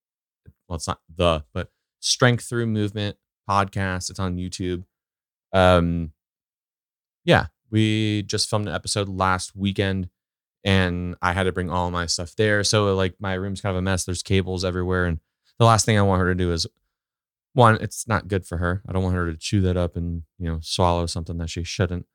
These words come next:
And then also it's my gear. Need it to be good. Um, but yeah, spin class, awesome. So fucking cool. I love the first time I went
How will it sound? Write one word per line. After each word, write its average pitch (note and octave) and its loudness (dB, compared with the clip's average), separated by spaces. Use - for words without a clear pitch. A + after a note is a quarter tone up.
And E3 4
then F3 6
also E3+ 4
it's D#3 -2
my E3 0
gear. C#3+ 2
Need A2+ -6
it A2 -14
to - -18
be A#2+ -6
good. A2 2
Um, A2 4
but C#3+ 4
yeah, G#2+ 8
spin C#3+ 0
class, F#2 2
awesome. G2 -4
So C#3 4
fucking B2 2
cool. A#2 -2
I A2+ 4
love A2+ 2
the B2 -2
first A#2 -2
time A#2+ 2
I A2+ -2
went G#2+ -2